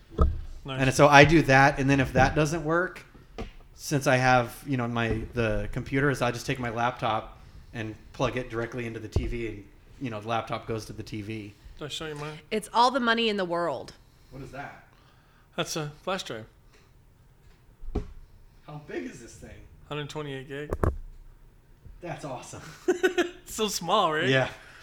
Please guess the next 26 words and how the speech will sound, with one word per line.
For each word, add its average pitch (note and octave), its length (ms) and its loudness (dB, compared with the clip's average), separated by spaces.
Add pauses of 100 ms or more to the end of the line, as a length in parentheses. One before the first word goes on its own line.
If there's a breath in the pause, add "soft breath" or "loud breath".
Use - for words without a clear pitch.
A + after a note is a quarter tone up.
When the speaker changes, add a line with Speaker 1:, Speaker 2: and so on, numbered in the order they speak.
(180 loud breath)
Speaker 2:
See, A3+ 160 -2
they G#3+ 180 6
make, G#3+ 380 -2
they F3+ 160 0
make G3 180 -6
those G3+ 180 -6
same F#3 220 -6
ones F3+ 280 0
that D3 100 0
are C3+ 100 0
S C#3+ 220 0
D - 160 8
cards, F#3+ 640 -4 (200)
Speaker 1:
Mm-hmm. C#3+ 260 -6 (380)
Speaker 2:
you D#3 120 -2
know, D#3 100 4
but D3+ 120 -2
they're C3+ 120 2
like, A2+ 240 -2 (140)
you G#2 140 -10
know, F#2+ 80 -14 (380)
two D3 100 -6
hundred A#2 160 -6
fifty-six C3 500 -12
gig A#2+ 420 -4
or A2+ 80 -6